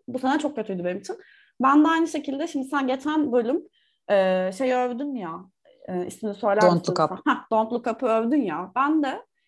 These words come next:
Speaker 1: zaten böyle bir aklımdaydı. Hani beğenildi, edildi. Bir baksam mı? Oyuncular çok iyi. Leonardo DiCaprio çok severim falan.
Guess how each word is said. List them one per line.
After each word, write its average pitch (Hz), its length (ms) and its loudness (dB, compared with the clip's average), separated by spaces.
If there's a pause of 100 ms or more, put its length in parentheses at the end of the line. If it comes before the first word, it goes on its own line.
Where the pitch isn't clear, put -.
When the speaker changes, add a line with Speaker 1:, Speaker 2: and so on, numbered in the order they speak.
(140)
Speaker 1:
zaten 311 340 -2
böyle 311 120 0
bir 349 80 -2
aklımdaydı. 277 500 -6
Hani 175 160 -8
beğenildi, 214 440 -2
edildi. 202 580 -6
Bir 208 160 -6
baksam 202 460 -2
mı? 180 100 0
Oyuncular 190 460 0
çok 185 200 -12
iyi. 175 100 -6
Leonardo 180 400 -4
DiCaprio 185 320 -6
çok 190 200 -10
severim 170 340 -6
falan. 370 280 -4